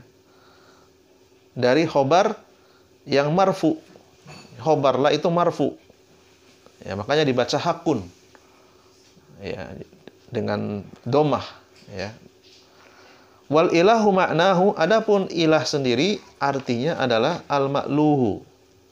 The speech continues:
sama dengan isim maf'ul, ya. Sigo isim maf'ul yaitu al ma'luhu itu sama dengan al ilah,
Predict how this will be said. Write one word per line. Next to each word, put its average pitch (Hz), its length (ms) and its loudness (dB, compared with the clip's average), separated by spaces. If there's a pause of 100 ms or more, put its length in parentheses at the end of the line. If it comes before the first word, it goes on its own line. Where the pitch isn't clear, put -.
(1160)
sama 127 240 -2
dengan 127 240 0
isim 120 320 -4
maf'ul, 131 400 -2 (720)
ya. 120 380 -10 (420)
Sigo 127 320 -2
isim 123 320 -4
maf'ul 156 400 -2
yaitu 120 480 -2
al 123 240 -2
ma'luhu 151 560 -2
itu 160 80 -4
sama 135 240 -2
dengan 131 320 -2
al 123 240 -2
ilah, 107 320 0